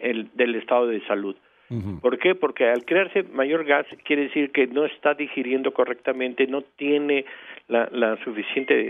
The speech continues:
Speaker 1: eh, buena digestión y es debido a su, este, a su proceso hepático. No está, las enzimas hepáticas y pancreáticas no están haciendo su, su trabajo, no está produciendo. O tiene un hígado saturado.
Speaker 2: Ajá.
Speaker 1: Al decir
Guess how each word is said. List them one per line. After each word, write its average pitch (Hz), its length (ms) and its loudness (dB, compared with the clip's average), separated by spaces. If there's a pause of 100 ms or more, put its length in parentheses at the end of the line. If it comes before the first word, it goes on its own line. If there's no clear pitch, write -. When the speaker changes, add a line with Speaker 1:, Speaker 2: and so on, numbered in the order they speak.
Speaker 1:
eh, 110 120 -4 (120)
buena 127 280 2
digestión 131 600 0
y 127 200 2
es 127 100 0
debido 127 420 2
a 139 60 2 (100)
su, 104 300 0
este, - 500 -6 (320)
a - 140 2
su - 80 -2
proceso - 480 0
hepático. 190 480 0
No 127 160 -4
está, 139 460 0
las 117 200 0 (220)
enzimas 127 500 -4 (540)
hepáticas 131 600 0
y - 20 -8
pancreáticas 127 760 0
no 131 100 -4
están 131 300 -2
haciendo 117 440 -2 (120)
su, 107 200 -6 (360)
su 127 80 2
trabajo, 139 500 2
no 120 140 -8
está 123 180 0
produciendo. 104 540 -6 (420)
O 143 100 2
tiene 156 240 2
un 151 200 0
hígado 139 360 2 (160)
saturado. 160 720 0 (460)
Speaker 2:
Ajá. 120 260 4
Speaker 1:
Al 135 100 4
decir 175 200 -6